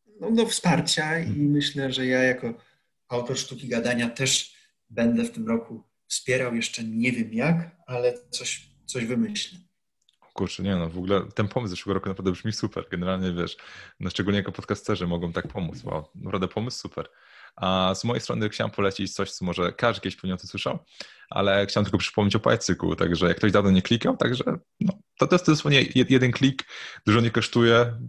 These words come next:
Speaker 2: No, jeśli ktoś ma wolny czas, na przykład teraz w trakcie, no, odsłuchania tego podcastu, <laughs> jak wyszła do końca, <laughs> to jeszcze może zrobić coś takiego, że po prostu wejść na pajacyk, ale kliknąć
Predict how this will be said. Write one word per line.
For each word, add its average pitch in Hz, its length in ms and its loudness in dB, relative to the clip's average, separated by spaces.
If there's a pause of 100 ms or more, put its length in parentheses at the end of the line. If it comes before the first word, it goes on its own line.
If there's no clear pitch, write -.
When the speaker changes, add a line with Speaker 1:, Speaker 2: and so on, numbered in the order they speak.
(100)
Speaker 2:
No, 95 440 2
jeśli 107 160 0
ktoś 117 160 2
ma 107 80 4
wolny 98 200 4
czas, 101 300 2
na 98 40 0
przykład 92 220 0
teraz 95 260 4
w - 40 -14
trakcie, 92 300 2
no, 87 260 2 (280)
odsłuchania 101 480 4
tego 90 200 2
podcastu, - 520 0 (200)
<laughs> 98 200 -6
jak 90 140 2
wyszła 107 260 4
do 90 100 6
końca, - 480 4 (260)
<laughs> 165 340 2
to 101 100 6
jeszcze 107 280 4
może 113 280 6
zrobić 98 320 4
coś 101 140 -2
takiego, 98 300 4
że 101 100 0
po - 40 -2
prostu 101 220 2
wejść 104 140 0
na 101 100 2
pajacyk, 95 360 0
ale 120 140 0
kliknąć - 580 -4